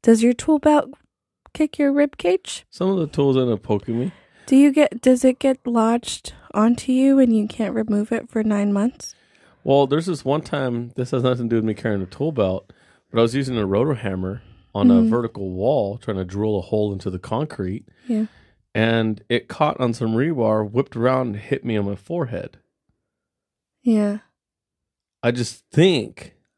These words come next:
Speaker 2: and then you keep working, okay?
Speaker 1: Here, hold my phone out. Is that heavy?
Speaker 2: No.
Speaker 1: Okay, hold it for nine months like that.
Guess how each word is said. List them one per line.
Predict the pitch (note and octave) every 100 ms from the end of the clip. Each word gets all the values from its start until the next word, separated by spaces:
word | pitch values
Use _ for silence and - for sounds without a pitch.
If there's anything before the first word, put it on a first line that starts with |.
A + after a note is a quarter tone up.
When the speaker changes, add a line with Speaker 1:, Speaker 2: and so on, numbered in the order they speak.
| _ _
Speaker 2:
and | A#2
then | B2 C3
you |
keep | A#2 - A2
working, | G#2+ A#2+ E3+ - F#2 - - _ -
okay? | - G#2
Speaker 1:
Here, | A3+ G#3+ F#3+ -
hold | A#3 A#3
my | B3 B3
phone | - G#3 F#3 F3 - _ _ _
out. | - F#3+ - - - _ -
Is | G3+
that | A3 A3
heavy? | G#3+ G#3 B3+ - _ _ -
Speaker 2:
No. | A#2+ G2+ - -
Speaker 1:
Okay, | - G3+
hold | F#3+ G#3 G#3
it | G#3+
for | -
nine | G3 G3 F#3+
months | F#3 F3+ -
like | F3+ -
that. | F3